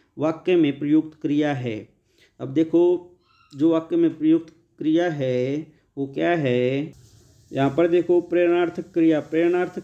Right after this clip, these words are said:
क्रिया क्या होती है? जिसमें कोई काम खुद ने करवा के दूसरे पर करवाया जाता है, लेकिन यहाँ पर ऐसा नहीं है। यहाँ पर है संयुक्त क्रिया। संयुक्त क्रि-, क्रिया क्या होती है?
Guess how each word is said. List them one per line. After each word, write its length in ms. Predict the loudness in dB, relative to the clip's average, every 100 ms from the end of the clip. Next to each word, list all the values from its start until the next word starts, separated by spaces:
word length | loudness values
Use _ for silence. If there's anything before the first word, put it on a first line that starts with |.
| -6
क्रिया 240 | 0 0 0
क्या 180 | -2
होती 320 | 0 -2 -2 -2
है? 120 | -2
जिसमें 400 | -4 -2 -2 2
कोई 180 | 2 2
काम 240 | 0 -2
खुद 220 | 0 0
ने 140 | 2 0
करवा 260 | -2 -2
के 140 | -2 -2
दूसरे 300 | -2 -2 -2
पर 140 | -4
करवाया 340 | -6 -4 -4
जाता 240 | -4 -6 -4
है, 60 |
लेकिन 240 | -4 0 0
यहाँ 160 | 0
पर 300 | -4 -4 -2 -4 -10 _ _
ऐसा 220 | -6 0
नहीं 300 | 0 2 0
है। 220 | 0 -4 -8 _ -20 -10
यहाँ 160 | -6 -4
पर 140 | -2
है 220 | 0 0
संयुक्त 440 | 0 4 4 2 -2
क्रिया। 300 | -2 0 -2
संयुक्त 320 | -4 -6 -6
क्रि-, 240 | -6 -6 -6
क्रिया 300 | -2 0 0
क्या 160 | 0 -2
होती 300 | -2 -4 -6
है? 420 | -2 -2 -2 -6